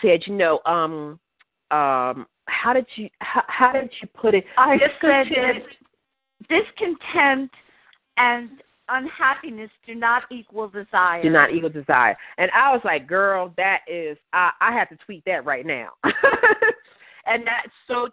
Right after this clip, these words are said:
Speaker 1: true. The, uh, unhappiness and discontent does not equal desire. And I mean, if you have to, like, write that down and then read it a few times, uh, so that it really sinks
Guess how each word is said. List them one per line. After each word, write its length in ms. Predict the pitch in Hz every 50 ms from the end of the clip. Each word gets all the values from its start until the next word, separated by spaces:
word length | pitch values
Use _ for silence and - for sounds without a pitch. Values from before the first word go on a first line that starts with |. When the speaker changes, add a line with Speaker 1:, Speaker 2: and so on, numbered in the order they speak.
| - - -
Speaker 1:
true. 360 | 277 254 208 175 147 131 - _ _ _ _ _ _ _
The, 140 | 196 190 _ _
uh, 80 | 185 180 - _ -
unhappiness 1120 | 196 233 247 262 269 285 269 285 262 233 233 226 _ - 247 247 240 233 226 226 226 220 _ _ _ -
and 180 | 180 185 180 _
discontent 760 | 185 196 190 _ _ - 190 175 _ - 214 185 175 156 _ _ - - _ _
does 160 | 185 190 180 180 -
not 300 | 202 214 220 226 220 - -
equal 280 | 208 220 190 - 185 180
desire. 640 | 170 180 165 156 175 160 147 120 120 117 85 90 _ _ _ - - - -
And 160 | 185 214 233
I 80 | 247
mean, 220 | 269 277 269 262 240
if 80 | 214 196
you 120 | 233 285
have 220 | 330 349 285 240 -
to, 80 | - 208
like, 200 | 202 190 180 -
write 320 | 165 175 185 190 202 - -
that 220 | 214 196 196 _
down 380 | - 196 190 185 185 180 180 185 -
and 120 | 185 185
then 200 | 190 190 180 165
read 220 | 160 208 233 247 254
it 100 | 240 233
a 80 | 226
few 200 | 233 - 240 240
times, 400 | 226 _ 262 233 220 208 202 214 - _ _ _ _ _
uh, 80 | 156 - _ -
so 100 | 233 220
that 200 | 202 214 208 202
it 80 | 190
really 340 | 180 180 226 226 247 233 - _ _
sinks 260 | 233 233 226 226